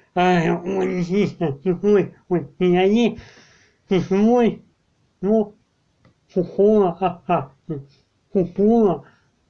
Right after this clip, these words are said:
а, а, охранила, сухого, а, а, и они, как я хочу, а, хочу,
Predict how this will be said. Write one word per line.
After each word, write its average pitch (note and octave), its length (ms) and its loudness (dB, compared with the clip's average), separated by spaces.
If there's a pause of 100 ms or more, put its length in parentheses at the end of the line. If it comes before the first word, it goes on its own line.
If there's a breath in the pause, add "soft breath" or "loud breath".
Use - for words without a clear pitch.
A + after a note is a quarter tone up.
(200)
а, F3+ 240 0 (520)
а, E3+ 300 0 (400 loud breath)
охранила, F#3 880 2 (280 soft breath)
сухого, F#3 600 2
а, - 200 -6
а, F3+ 320 -2
и F#3+ 380 -2
они, A3 400 0 (680 soft breath)
как A#3 340 2
я F#3 100 2
хочу, F#3 460 0 (460 loud breath)
а, E3+ 1040 0
хочу, F#3 460 0